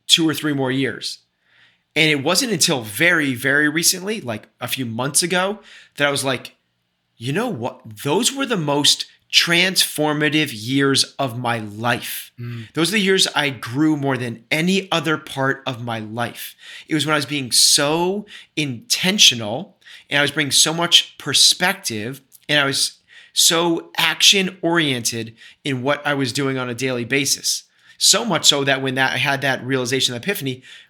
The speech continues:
Speaker 1: I rever-, I reverted back to all of those practices. I am now, again, I call it tracking.
Speaker 2: Mm-hmm.
Speaker 1: I am tracking my life on a daily basis now, once again. Um, it is something that,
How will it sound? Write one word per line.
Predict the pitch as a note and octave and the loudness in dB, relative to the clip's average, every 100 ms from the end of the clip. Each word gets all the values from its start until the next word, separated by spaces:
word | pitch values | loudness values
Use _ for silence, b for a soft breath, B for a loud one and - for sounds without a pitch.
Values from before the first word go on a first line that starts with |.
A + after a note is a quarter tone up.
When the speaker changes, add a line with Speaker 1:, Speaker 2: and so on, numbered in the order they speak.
| _ - | _ -4
Speaker 1:
I | C#3 | -2
rever-, | A#2+ C#3 A#2 C#3 - | 0 -2 -2 -6 -2
I | B2+ | -4
reverted | B2 C3+ C#3 C#3 A2+ B2+ | 0 0 2 0 0 -2
back | E3 G3 - | 0 0 2
to | C3+ B2 - | 2 0 -4
all | - C3+ | -2 0
of | B2+ | 0
those | B2+ | -2
practices. | C#3 C3+ - | -2 -4 -4
I | C3 C3+ | -2 0
am | C3+ | 2
now, | C3+ | 2
again, | C3 C3 B2 B | 2 -2 -4 B
I | - | -4
call | D3 E3+ | -2 0
it | - | 2
tracking. | C#3 A2+ G#2 D2+ - _ - | 2 0 -4 -14 -20 _ -10
Speaker 2:
Mm-hmm. | C3 A#2 | -6 0
Speaker 1:
I | C#3+ | 0
am | C#3 | 0
tracking | B2 - D#3 D3+ D3+ D3 | 2 2 2 0 -4 -2
my | C#3 B2+ | -2 -2
life | B2 B2+ B2+ - | 0 -2 -4 -10
on | B2+ | -10
a | |
daily | A#2+ B2 A#2+ | -4 -4 -2
basis | C3+ D3+ - - | 0 2 0 -2
now, | A2+ A2 A2+ B B B | -4 -6 -8 B B B
once | A2+ C3 - | -6 -4 -2
again. | A#2+ B2 F#2+ D2+ b b b b b b _ _ B2 | -2 -2 -4 -6 b b b b b b _ _ -4
Um, | A#2+ A#2 A3+ - _ _ _ _ _ _ - | -2 -2 -4 -12 _ _ _ _ _ _ -2
it | D#3+ | 2
is | D#3 C#3+ | 4 4
something | - C#3+ C#3 C#3+ C#3 C3 - | 2 0 -2 -2 -2 -4 -8
that, | A#2+ C3 C3 - - | -2 0 0 -2 -4